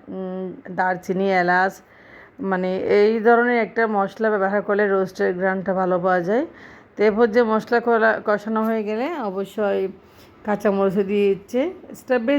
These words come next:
step সব কিছু দেওয়া হয়ে গেছে এখানে। তো এখন এই যে গ-, এই দেখেন চিনি দিয়ে দিচ্ছি।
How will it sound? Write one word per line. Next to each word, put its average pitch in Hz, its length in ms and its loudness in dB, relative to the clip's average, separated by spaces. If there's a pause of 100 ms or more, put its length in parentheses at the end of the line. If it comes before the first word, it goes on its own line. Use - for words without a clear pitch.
step 277 180 -2
সব 214 320 0
কিছু 226 380 2
দেওয়া 202 280 2
হয়ে 202 200 2
গেছে 202 280 0
এখানে। 214 360 -2 (1700)
তো 214 40 -2 (120)
এখন 247 160 2 (100)
এই 254 100 2
যে 269 60 4 (120)
গ-, 147 200 0
এই 196 60 0 (260)
দেখেন 214 220 0 (100)
চিনি 220 280 0
দিয়ে 233 180 2
দিচ্ছি। 226 280 -4